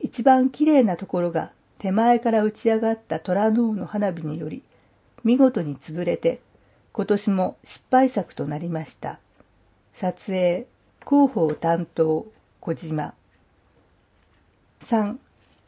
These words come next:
ニューグリーンピア津南方面より大割野方面を撮影。花火の全体像がよくわかり、車の光によって道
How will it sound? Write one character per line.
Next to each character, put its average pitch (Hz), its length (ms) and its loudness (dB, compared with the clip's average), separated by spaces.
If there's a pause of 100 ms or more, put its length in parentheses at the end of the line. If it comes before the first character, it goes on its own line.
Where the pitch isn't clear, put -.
(220)
ニ 233 100 6
ュ 294 120 6
ー 269 40 4
グ 277 80 6
リ 277 80 6
ー 277 80 8
ン 269 60 6
ピ 254 220 2
ア 240 100 6
津 240 140 -18
南 240 260 4
方 226 280 2
面 165 280 -6
よ 156 120 -2
り 151 180 -6 (340)
大 233 200 4
割 269 220 4
野 262 140 4
方 254 280 2
面 185 300 -6
を 139 60 -10
撮 - 340 -14
影。 156 260 -8 (760)
花 269 280 2
火 220 100 -4
の 165 160 -4
全 220 300 0
体 247 240 2
像 156 220 -4
が 147 100 -6
よ 180 140 -2
く 160 140 -6
わ 151 120 -4
か 147 160 -4
り、 156 160 -12 (680)
車 240 360 4
の 247 120 6
光 233 360 2
に 180 140 -2
よ 165 100 -8
っ - 40 -12
て - 400 -8 (560)
道 180 100 -4